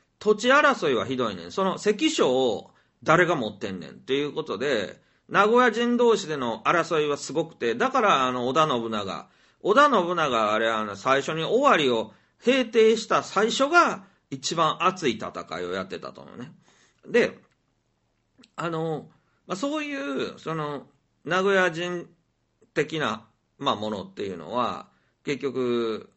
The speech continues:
まあ、そういうなんか大地主的な、まあ、発想になっていくねんな。で、まあ、その、豊かな名古屋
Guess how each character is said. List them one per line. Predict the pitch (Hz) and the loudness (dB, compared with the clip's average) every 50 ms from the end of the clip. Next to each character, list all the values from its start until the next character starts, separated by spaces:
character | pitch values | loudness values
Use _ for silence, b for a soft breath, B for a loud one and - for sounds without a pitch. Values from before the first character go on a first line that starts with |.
| _ _ _ | _ _ _
ま | - 143 143 117 92 92 | -6 -2 -2 -2 -2 -4
あ、 | |
そ | - - 131 120 120 117 | -6 -4 -2 -2 0 -2
う | |
い | 113 110 110 107 | -2 -2 -4 -6
う | 107 | -6
な | 110 110 | -6 -8
ん | 110 | -10
か | - - | -12 -10
大 | - 160 160 165 160 156 | -4 -2 0 0 0 0
地 | 123 120 135 135 | -2 -6 -6 -6
主 | 143 143 135 - - | -6 -6 -6 -6 -4
的 | - 127 123 123 123 | -4 -4 -4 -2 -6
な、 | 113 98 85 69 - _ _ _ _ _ _ _ _ | -6 -6 -8 -10 -12 _ _ _ _ _ _ _ _
ま | - 123 117 - - - - _ _ | -2 -2 -2 -2 -2 -6 -14 _ _
あ、 | - | -6
発 | - 117 120 - - | -4 -4 -4 -2 -4
想 | 110 110 107 | -6 -8 -6
に | 101 101 | -8 -10
な | 92 85 - | -10 -12 -12
っ | |
て | - _ - 95 90 - _ _ | -16 _ -12 -12 -12 -12 _ _
い | 113 104 | -14 -12
く | 104 92 | -12 -14
ね | 71 53 | -16 -16
ん | 55 60 | -18 -14
な。 | 101 123 139 135 b b b b b b _ | -14 -14 -14 -14 b b b b b b _
で、 | - 226 208 156 | 0 2 2 2
ま | 160 208 196 | 2 0 0
あ、 | |
そ | 196 233 254 | 0 -2 -2
の、 | 269 277 285 269 214 123 104 135 160 185 | 2 4 4 4 2 0 -4 -8 -6 -2
豊 | 220 240 240 247 202 - | -2 -2 0 0 0 0
か | 165 | 2
な | 147 139 | 0 0
名 | 135 147 156 156 | 0 0 0 2
古 | 151 139 | 2 2
屋 | 131 123 117 110 107 101 - - - | 2 2 2 2 0 -2 -4 -8 -16